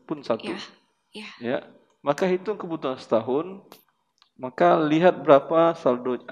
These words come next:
Speaker 1: total angkanya. Dari total angka tadi, bila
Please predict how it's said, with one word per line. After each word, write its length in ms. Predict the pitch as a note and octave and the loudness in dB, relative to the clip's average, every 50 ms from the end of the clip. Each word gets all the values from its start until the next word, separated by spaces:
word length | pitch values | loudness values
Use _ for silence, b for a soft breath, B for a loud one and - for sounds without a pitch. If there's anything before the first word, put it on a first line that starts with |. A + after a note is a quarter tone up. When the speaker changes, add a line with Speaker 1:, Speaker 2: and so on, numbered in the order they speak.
| - - | -10 -6
Speaker 1:
total 420 | - C3 A#2+ - - A#2 A2 - - | -6 -6 0 4 4 6 6 4 2
angkanya. 600 | - B2+ A#2 - - - - - - - - - _ _ _ _ _ _ _ _ _ _ _ _ _ _ _ _ _ _ _ _ | -2 -6 -4 -2 -2 -2 -2 -2 -8 -14 -18 -20 _ _ _ _ _ _ _ _ _ _ _ _ _ _ _ _ _ _ _ _
Dari 220 | - A#2 C3+ E3 | -2 0 0 2
total 400 | E3+ - E3+ - - D3 C#3+ - | 2 0 0 2 4 4 4 4
angka 320 | - D3 D3 - - C#3+ C#3 | 2 -2 -4 0 2 2 2
tadi, 600 | C#3 - E3+ E3+ E3+ D3+ D3 D3 D3+ E3+ F3+ F3+ - - _ _ _ _ _ _ _ _ _ | 4 2 0 0 0 0 0 0 0 -4 -6 -10 -14 -20 _ _ _ _ _ _ _ _ _
bila 560 | _ C3 C#3 C#3+ D#3+ E3+ E3+ E3 E3 C3+ - | _ -4 0 2 4 4 4 2 0 -2 -4